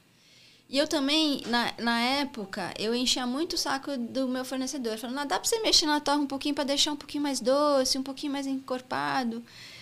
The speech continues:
E, e pra eles é difícil, né? Porque eu não sou a única cliente, né? Então,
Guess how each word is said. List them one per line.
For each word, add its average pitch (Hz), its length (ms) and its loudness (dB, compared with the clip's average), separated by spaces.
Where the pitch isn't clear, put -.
E, 311 460 4
e 302 220 2
pra 294 220 0
eles 381 200 4
é 233 100 2
difícil, 196 600 -2
né? 185 100 -2
Porque 220 220 -6
eu 302 40 2
não 453 100 -4
sou 277 160 2
a - 20 0
única 220 260 -6
cliente, 185 800 -4
né? 151 280 -4
Então, 269 560 -2